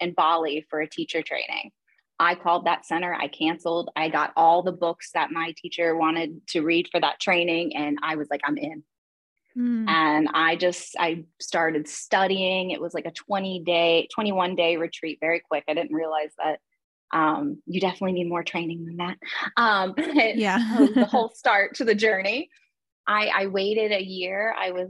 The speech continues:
Speaker 1: like, on, um, I was on probation with, like, a seven to seven curfew by law.
Speaker 2: Mm-hmm.
Speaker 1: And right before that training, I got off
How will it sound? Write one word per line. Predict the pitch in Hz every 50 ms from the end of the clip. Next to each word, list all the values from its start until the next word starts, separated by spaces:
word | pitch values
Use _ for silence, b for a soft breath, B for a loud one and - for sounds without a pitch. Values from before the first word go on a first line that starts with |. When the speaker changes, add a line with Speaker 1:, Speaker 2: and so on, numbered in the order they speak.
| 185 185
Speaker 1:
like, | 180 165 156 156 - _ _ _ _ _ _ _ -
on, | - 185 185 185 185 185 185 190 190 180
um, | - - 170 170 165 160 160 156 143 143 143 143 147 147 - _ _ b b b b b _ _ _ _ _ -
I | 170
was | 180 175
on | 185 190 190 202
probation | - 226 202 202 165 151 165 - - 170 165 160 165 180 175 -
with, | 160 175 165 165 160
like, | 165 156 160
a | 165
seven | - - 151 156 165 175
to | 180
seven | - - 170 165 180 165 165
curfew | - - 156 156 156 - 160 170 185
by | - 135 135
law. | 156 170 - - - - - 247 233 _ _ _ _ _ _ _ _ b b b b b
Speaker 2:
Mm-hmm. | 226 226 196 208 196 196 196
Speaker 1:
And | 180 175 175 175 170 170 170 165 165 165 165 165 165 165 151 - - _ _ -
right | 175 165 160 160 165 180 175 156 185 202 -
before | - 214 208 - 190 180 185 185
that | 180 170 - - -
training, | - - 196 202 220 226 196 165 156 151 156 160 156 - - _ -
I | 175 175 175 180
got | 180 175 151 147 - - -
off | - 156 139 139 156 -